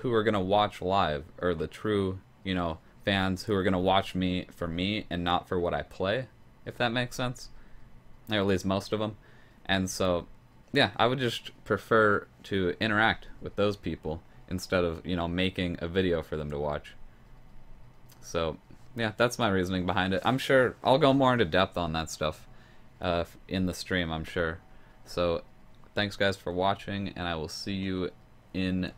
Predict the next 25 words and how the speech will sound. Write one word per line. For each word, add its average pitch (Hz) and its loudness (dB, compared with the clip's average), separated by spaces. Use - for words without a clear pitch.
some 95 -6
of 87 -4
my 87 -4
streams 90 -6
for - -12
those 80 -4
of 78 -6
you 76 -6
who 76 -6
want 78 -6
to 87 -8
watch 85 -4
me. - -14
I 107 2
will 127 2
answer 143 2
one 101 2
question 90 0
really 82 -4
quickly. 73 -6
People 120 -4
are 117 0
gonna 113 -4
be 98 0
asking, 87 -4